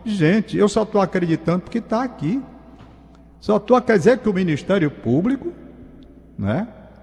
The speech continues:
antes de oferecer a denúncia, poderá propor o chamado acordo de não persecução penal. Isso daqui na minha cabeça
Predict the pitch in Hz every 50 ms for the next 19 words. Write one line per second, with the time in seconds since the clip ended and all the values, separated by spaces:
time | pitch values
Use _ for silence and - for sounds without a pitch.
0 | - - - - - - - 302 330 339 330 320 - - - 262 254 185 - 170
1 | 220 208 - - 196 175 165 160 - - 165 156 151 156 143 135 139 139 143 160
2 | 208 208 - - 233 247 277 - - - - - 233 269 269 214 240 240 226 220
3 | 214 208 - 220 220 202 208 - - 170 175 190 226 285 - - - - - -
4 | - - 170 - - 208 202 208 208 196 196 180 - - - - - 247 285 262
5 | 202 247 226 208 220 202 208 233 277 285 269 - - 254 247 196 - - 226 220
6 | - - - - 233 240 247 233 - - 254 247 202 175 180 208 226 220 - -
7 | - - - - 202 247 240 - 220 233 - - 233 220 226 214 208 220 208 -
8 | 202 170 147 175 220 240 - - 175